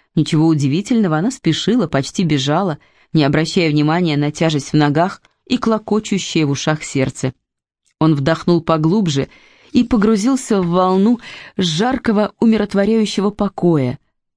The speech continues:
Да-да, именно так должен пахнуть дом. И вот они тихонечко пошли, спустились с холма пешком и шли долго, держась за руки,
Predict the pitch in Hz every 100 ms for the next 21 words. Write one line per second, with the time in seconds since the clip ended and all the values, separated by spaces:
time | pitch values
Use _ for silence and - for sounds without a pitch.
0 | - 143 202 214 262 208 - 190 190 180
1 | 165 - 151 233 - 175 143 127 156 214
2 | 277 139 123 160 180 127 92 92 - _
3 | _ _ _ _ _ _ _ _ _ -
4 | 196 311 339 190 220 294 - 202 175 214
5 | 226 - 220 220 220 143 135 156 _ _
6 | _ - - 220 214 - 185 151 151 -
7 | 143 139 139 170 - 135 - 127 127 143
8 | - _ _ - 180 247 226 156 170 170
9 | 160 156 - - 160 170 170 196 151 151
10 | 143 139 160